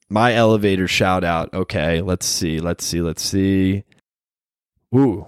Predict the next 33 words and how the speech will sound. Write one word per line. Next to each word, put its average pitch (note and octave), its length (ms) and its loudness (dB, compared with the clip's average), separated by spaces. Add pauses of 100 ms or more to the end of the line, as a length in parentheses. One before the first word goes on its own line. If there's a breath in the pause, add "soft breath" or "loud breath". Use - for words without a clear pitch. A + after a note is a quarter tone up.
(160)
this - 200 -6
is A#2+ 100 -8
gonna F#2 180 -6
be C2 360 -10
a, F2+ 120 -10 (120)
a F#2 40 -8
shocking F2 440 -8
one D2+ 180 -12
for - 140 -12
you. B1 400 -12 (300)
Elevator G#3 640 4
thirty-eight. D3+ 1120 -2 (560)
Do C#3 80 -2
you D#3+ 40 0
know F3 140 4
who E3 100 4
that D3+ 180 2
is? D3 320 -2 (1000)
Take E3 200 0
a A2+ 60 2
guess. - 460 -10 (540)
One C3 200 -4
guess. C#2+ 460 -12 (800)
All D#2+ 180 -2
right, G#2 280 0
well, F#2 680 0
we're G2 100 -2
frozen. F#2 720 0
Sam's G2 320 0
frozen F#2 320 2
on E2+ 120 0
my F2 220 -2
end. C#2 300 -8